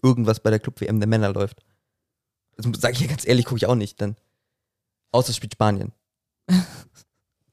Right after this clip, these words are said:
Speaker 1: So.
Speaker 2: Ja, schwierig, schwierig. Ähm,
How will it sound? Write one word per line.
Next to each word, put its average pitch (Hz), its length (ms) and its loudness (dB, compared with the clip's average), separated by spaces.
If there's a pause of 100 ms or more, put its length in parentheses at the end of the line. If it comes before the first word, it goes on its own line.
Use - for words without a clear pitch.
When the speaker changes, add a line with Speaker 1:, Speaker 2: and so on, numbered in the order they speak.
Speaker 1:
So. 110 260 2 (720)
Speaker 2:
Ja, 147 260 4
schwierig, 147 480 -2
schwierig. 127 540 -8
Ähm, 131 480 -10